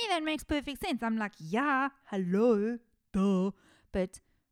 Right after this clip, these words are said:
no, apparently there's issues in the scientific community and where, where they've gotta have their say.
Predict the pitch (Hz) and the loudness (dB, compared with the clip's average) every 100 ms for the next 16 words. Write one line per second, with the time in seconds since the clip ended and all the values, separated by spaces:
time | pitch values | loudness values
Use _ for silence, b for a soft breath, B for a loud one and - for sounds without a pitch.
0 | - 202 190 143 - - 233 240 247 233 | -8 -4 -4 -6 -10 -8 -2 0 0 0
1 | 226 202 202 196 247 254 269 262 226 208 | -2 0 -2 -2 -4 -4 -2 -2 -2 -2
2 | 180 - 165 175 254 254 240 214 202 214 | -4 -6 -8 -4 -4 -2 -4 -2 0 0
3 | 202 - 180 143 175 208 202 196 175 160 | -2 -6 -6 -4 -2 -2 0 -2 -4 -4
4 | 190 202 190 175 180 175 185 170 | -2 -2 -2 -4 -4 -4 -4 -6